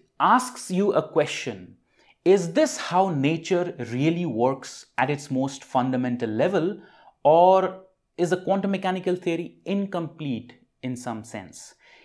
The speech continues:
You see, Albert Einstein, who did not like this probabilistic interpretation of the world, said,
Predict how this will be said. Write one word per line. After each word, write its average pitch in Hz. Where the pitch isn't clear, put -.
You 175
see, 180
Albert 175
Einstein, 143
who 131
did 131
not 185
like 131
this 135
probabilistic 131
interpretation 127
of 120
the 117
world, 156
said, -